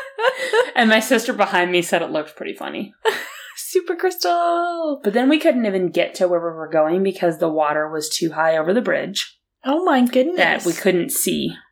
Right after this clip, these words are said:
Speaker 1: where the bridge was.
Speaker 2: Oh my
Speaker 1: And so we
Speaker 2: goodness.
Speaker 1: decided not to risk it.
Speaker 2: Wow.
Speaker 1: And then later, someone else went over there, and here somebody had tried to take two,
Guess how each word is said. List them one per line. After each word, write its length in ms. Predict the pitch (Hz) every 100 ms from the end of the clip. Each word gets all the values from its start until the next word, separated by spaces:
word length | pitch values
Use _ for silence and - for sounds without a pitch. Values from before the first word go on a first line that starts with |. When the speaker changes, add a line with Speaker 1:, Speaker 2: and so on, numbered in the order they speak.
| _
Speaker 1:
where 160 | - 175
the 80 | 170
bridge 300 | 165 156 -
was. 260 | 202 226 - _ _ _ _ _ _
Speaker 2:
Oh 180 | 254 254
my 120 | 254 254 -
Speaker 1:
And 100 | -
so 100 | 190
we 60 |
Speaker 2:
goodness. 100 | 170 170
Speaker 1:
decided 440 | 165 160 156 156 156 _ _ -
not 460 | 165 156 165 - -
to 100 | 156
risk 300 | 151 151 175
it. 220 | 214 - _ _ _ _ _
Speaker 2:
Wow. 440 | 285 233 240 240 220 _ _ _ -
Speaker 1:
And 160 | 190
then 300 | 170 160 160
later, 560 | 160 214 240 185 180 185 _ _ _ _ _ - - - 277 _
someone 360 | - 190 170 165
else 240 | 208 240
went 140 | 196 165
over 200 | 156 156
there, 380 | 151 151 147 -
and 320 | 165 156 156
here 240 | 151 175 165
somebody 380 | - 170 170
had 140 | 165 160
tried 280 | 175 165 -
to 80 |
take 220 | - 160 -
two, 520 | - 160 156 151